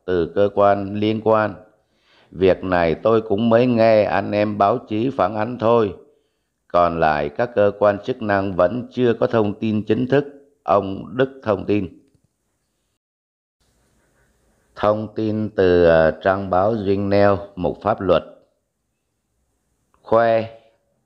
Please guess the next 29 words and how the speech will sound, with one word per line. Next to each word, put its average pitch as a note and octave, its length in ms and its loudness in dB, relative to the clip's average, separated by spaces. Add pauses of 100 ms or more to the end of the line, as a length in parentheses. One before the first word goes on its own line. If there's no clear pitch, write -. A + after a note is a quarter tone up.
chơi G#2 400 4
thân A2 280 0
với A#2 120 0
công G#2+ 280 0
an G#2 300 0 (880)
để E2+ 200 4
lừa E2 260 4
chạy C2+ 280 -2
án. F2 340 -4 (1800)
Vinh B2 380 2
khoe A#2 300 4
có A#2+ 160 -2
mối A#2+ 280 2
quan A2+ 200 4
hệ D2+ 260 0
thân G2+ 300 -4
thiết B2 260 0 (140)
với A2 400 4
công A2 220 0
an, G2+ 340 0 (380)
rồi D#2 340 2
yêu G2+ 260 2
cầu E2 340 0
người D#2+ 200 -2
phụ D2 240 -4
nữ D#2+ 500 0 (580)
ở F#2+ 400 2
Ninh A#2 320 0
Thuận C#2+ 380 -2